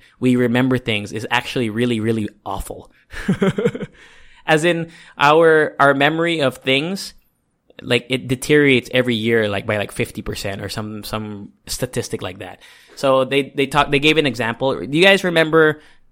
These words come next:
big significant moments in your life? So if you're my age, nine eleven, like, s-, the September eleventh attacks were probably something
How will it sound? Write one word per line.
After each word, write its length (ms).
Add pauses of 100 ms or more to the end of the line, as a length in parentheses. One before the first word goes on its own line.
(300)
big 240
significant 580
moments 340
in 60
your 100
life? 220
So 180
if 120
you're 300
my 280
age, 480 (460)
nine 280
eleven, 480
like, 120
s-, 240
the 100
September 420
eleventh 640 (180)
attacks 460
were 100
probably 480
something 600